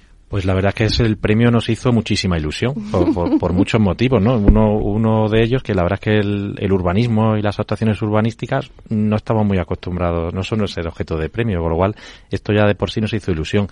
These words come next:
Speaker 1: Y luego, en concreto, pues este es uno de los proyectos en los que,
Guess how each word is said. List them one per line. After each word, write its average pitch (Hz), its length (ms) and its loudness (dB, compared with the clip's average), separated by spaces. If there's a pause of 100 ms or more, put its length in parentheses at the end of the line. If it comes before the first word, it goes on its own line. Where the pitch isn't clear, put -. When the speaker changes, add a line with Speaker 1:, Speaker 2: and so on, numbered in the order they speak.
(340)
Speaker 1:
Y 95 120 -4
luego, 101 220 2
en 104 100 2
concreto, 104 600 0
pues 90 200 -6
este 95 160 -8
es 92 60 -4
uno 95 120 -2
de 92 60 0
los 90 100 -2
proyectos 85 760 -6
en 85 100 -8
los 85 120 -6
que, 80 680 -6